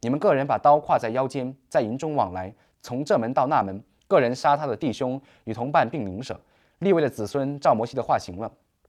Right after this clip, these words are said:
那一天，百姓中被杀的约有三千。摩西说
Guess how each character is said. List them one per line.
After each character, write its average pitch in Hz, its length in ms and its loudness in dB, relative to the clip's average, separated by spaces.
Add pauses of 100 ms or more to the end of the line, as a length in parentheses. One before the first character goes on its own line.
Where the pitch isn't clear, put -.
(180)
那 139 160 2
一 127 80 0
天， 127 280 -4 (100)
百 107 120 -2
姓 135 160 -4
中 135 220 -4
被 147 120 0
杀 139 220 0
的 113 140 -2
约 127 160 -4
有 92 80 -4
三 120 200 -4
千。 117 240 -6 (280)
摩 120 100 0
西 147 140 -2
说 135 280 0